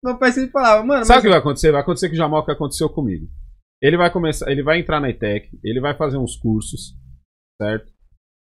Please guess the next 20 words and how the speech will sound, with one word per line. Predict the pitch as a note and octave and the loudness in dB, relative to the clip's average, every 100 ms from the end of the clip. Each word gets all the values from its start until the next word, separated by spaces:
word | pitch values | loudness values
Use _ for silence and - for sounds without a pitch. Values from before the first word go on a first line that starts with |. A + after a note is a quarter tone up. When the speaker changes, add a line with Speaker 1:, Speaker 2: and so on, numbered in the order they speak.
| _ | _
Speaker 2:
E | A#2+ | 0
aí | C3 C#3 | 2 2
ele | D3+ | 2
vai | D3+ D#3+ | 2 0
ficar | - F3 | 2 2
bom | C#3 C#3+ | 4 2
nesses | C#3 - C3+ | 0 -2 -6
cursos, | - C3 C#3+ C#3 C#3 - - | -4 -2 -2 -4 -10 -10 -14
que, | A#2 B2 A2 | -8 -6 -4
que | B2+ | -2
nem | B2 | 0
eu | C3 A#2+ | 0 0
fiz | C3 A#2 | -2 -2
um | |
monte | A#2 D3 F3 | -2 -2 -4
de | C3 | -8
curso | - B2 - | -4 -6 -4
na | A#2 | -6
minha | A#2 A2 | -4 -6
vida. | G2+ A2 B2 C3 | -4 -4 -4 -6